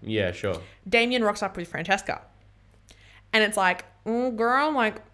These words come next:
Speaker 2: your man's come, bring another girl."
Speaker 1: Yeah, yeah, yeah.
Speaker 2: And f-, it was kind of like Francesca didn't know that he was actually dating Gigi. Did it, Gigi didn't know that Francesca was coming.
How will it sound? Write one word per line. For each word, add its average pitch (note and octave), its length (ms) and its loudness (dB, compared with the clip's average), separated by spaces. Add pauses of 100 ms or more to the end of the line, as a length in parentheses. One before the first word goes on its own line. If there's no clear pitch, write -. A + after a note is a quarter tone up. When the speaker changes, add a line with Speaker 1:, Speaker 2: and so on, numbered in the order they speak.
Speaker 2:
your G#3+ 180 -2
man's B3+ 460 -2 (160)
come, C4 420 -6
bring B3 220 2
another E4 260 0
girl." A#3 480 2
Speaker 1:
Yeah, G#2 140 4
yeah, F#2+ 100 2
yeah. C#3+ 80 4
Speaker 2:
And G#3+ 340 4 (400)
f-, - 260 -18 (460)
it G#3+ 200 6
was B3 100 2
kind C4 220 4
of C4 80 0
like B3 180 2
Francesca B3 500 2
didn't A#3 280 0
know G#3 240 4
that G3 320 0 (400)
he G#3 160 0
was G3+ 100 2
actually - 400 -4
dating F#3+ 360 0
Gigi. C4 460 -2 (340)
Did G#3+ 140 0
it, G#3 300 -4
Gigi A#3+ 320 0
didn't G#3 240 0
know F#3+ 160 4
that F#3 180 -2
Francesca F3+ 460 -4
was D#3+ 140 -6
coming. - 360 -8